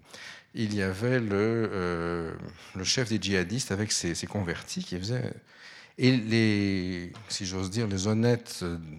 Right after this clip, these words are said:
délinquants, euh, n'avaient pas de, euh, n'avaient pas les moyens intellectuels de leur répondre. Parce que les djihadistes leur expliquaient, bon, bah, si vous êtes là, c'est pas votre faute. Bon, évidemment,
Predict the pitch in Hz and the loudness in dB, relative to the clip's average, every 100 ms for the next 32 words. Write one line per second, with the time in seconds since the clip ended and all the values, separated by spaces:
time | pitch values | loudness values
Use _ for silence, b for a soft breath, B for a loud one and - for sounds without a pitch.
0 | 78 85 85 92 - 131 170 95 101 98 | -6 -2 -2 -4 -2 0 0 0 -2 0
1 | 98 98 98 - 139 127 107 101 95 90 | 2 2 2 2 2 2 0 0 0 -2
2 | 76 87 80 78 87 101 104 139 127 110 | -4 -6 -8 -10 -8 -4 0 2 2 2
3 | 120 139 131 123 107 - - 165 143 123 | 2 2 0 0 -2 -4 -4 -4 -4 -6
4 | 110 107 90 87 B B B B B B | -6 -8 -10 -12 B B B B B B
5 | B 117 110 123 117 127 165 - 107 107 | B -6 -2 0 -2 -2 -4 -2 -4 -4
6 | - - - 175 185 151 113 90 82 - | -6 -8 -8 -6 -6 -6 -8 -8 -10 -12
7 | 104 110 B B B B B B B B | -18 -20 B B B B B B B B
8 | B - 110 110 101 - 147 - 92 85 | B -6 -4 -4 -4 -4 -4 -2 -4 -4
9 | - 113 - - - - - 87 - - | -8 -12 -10 -12 -14 -20 -14 -12 -12 -14
10 | - 92 95 98 104 104 95 85 | -10 -6 -4 0 2 2 0 -4